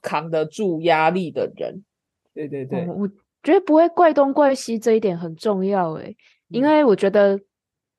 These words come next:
Speaker 2: 人生就是因为开始抱怨别人才会变得复杂。
Speaker 1: 嗯。
Speaker 2: 如果你开始意识到你身上所有发生的事情都是你的选择的话，你就不会很执着，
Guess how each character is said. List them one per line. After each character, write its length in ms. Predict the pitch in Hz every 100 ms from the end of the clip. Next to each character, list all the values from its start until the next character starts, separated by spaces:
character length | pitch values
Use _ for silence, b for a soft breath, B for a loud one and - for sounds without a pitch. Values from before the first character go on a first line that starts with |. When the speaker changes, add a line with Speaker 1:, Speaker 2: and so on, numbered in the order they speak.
| _ _ _ -
Speaker 2:
人 240 | 226 226
生 260 | 254 262 254
就 140 | 254
是 220 | 247 247
因 120 | 233 226
为 540 | 233 220 202 196 - _ _ _ _ _ -
开 120 | 233
始 140 | 226 190
抱 260 | - 220
怨 400 | 214 214 185 170 - _ _ _ _ _ _ _ _ _ _
别 200 | 196 180
人 300 | 202 170 170
才 180 | - 190
会 120 | 202
变 180 | 214 208
得 100 | 170
复 280 | - 202 170
杂。 160 | - - - _ _ -
Speaker 1:
嗯。 100 | 202
Speaker 2:
如 40 |
果 200 | 240 226
你 120 | 190
开 220 | 180 226 226
始 160 | 202
意 200 | 165 226
识 240 | 208 226 214
到 340 | 214 196 190 b b b _ _ -
你 160 | 180
身 260 | 180 - 233
上 240 | 233 226
所 220 | 208 214 202
有 80 |
发 240 | 185 226 220
生 140 | 254
的 100 | 233
事 180 | 208 240
情 220 | 220 180
都 140 | 170 240
是 160 | 302
你 80 | 240
的 120 | 170
选 240 | 180 190 160
择 160 | 160
的 160 | 160 170
话， 200 | 214 226
你 100 | 180
就 140 | 214
不 120 | 214
会 240 | 185 214 196
很 200 | 190 175 - 165 190 _ _ _ _ _ _ _
执 280 | - 190 220
着， 600 | 233 - 180 165 160 165